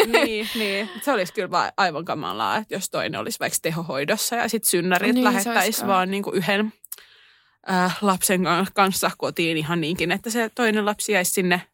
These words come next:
Speaker 1: niinku ekstra tarkkailuun tai että
Speaker 2: Mm.
Speaker 1: a-, alkaisi vauva-arki jotenkin tosi pitkällä niinku sairaalajaksolla, niin se tuntuu kyllä ihan hirveältä. Toivon, että ei tule sitä.
Speaker 2: Niinpä. Toivomme täällä kaikki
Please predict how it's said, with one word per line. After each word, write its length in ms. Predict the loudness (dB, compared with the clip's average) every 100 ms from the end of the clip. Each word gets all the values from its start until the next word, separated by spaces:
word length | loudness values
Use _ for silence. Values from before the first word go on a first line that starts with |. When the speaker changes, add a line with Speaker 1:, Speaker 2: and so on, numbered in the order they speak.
| _ _ -8
Speaker 1:
niinku 140 | -4
ekstra 360 | -4 -4 -6 -4
tarkkailuun 680 | -4 -4 -6 -4 -4 -4 -2
tai 180 | -2 -4 -10 -20 -20 -14 -4
että 200 | 0 2
Speaker 2:
Mm. 240 | 2 2
Speaker 1:
a-, 100 | 0 2
alkaisi 460 | 2 2 0 0 0
vauva-arki 540 | 0 2 0 0 -2
jotenkin 280 | -4 -4 -4
tosi 220 | -4 -6
pitkällä 480 | -8 -6 -4 -2 -2
niinku 340 | -2 2 2 2 -4 _ _ _ _ _ _ _ -20 -18
sairaalajaksolla, 1200 | -8 0 2 2 0 0 0 -2 -2 -2 -2 0 0
niin 160 | -4 _ -20 -20 _ _ _ -10
se 120 | -2
tuntuu 380 | 0 0 0 -2
kyllä 160 | -2 -4
ihan 260 | -4 -6 -6
hirveältä. 600 | -6 -2 2 2 0 -10 _ _ _ -8
Toivon, 380 | -8 -6 -2
että 200 | -2 -4 -14 -20 _ _ _ _ _ _
ei 160 | -4 -2
tule 200 | 0 0 0
sitä. 340 | -2 -2 -4 -8 _ _ _ _ -6
Speaker 2:
Niinpä. 440 | 0 0 0 -2 -6 _ _ -12
Toivomme 420 | -4 -2 0 0 2
täällä 280 | 4 4
kaikki 440 | 0 -2 -4 -12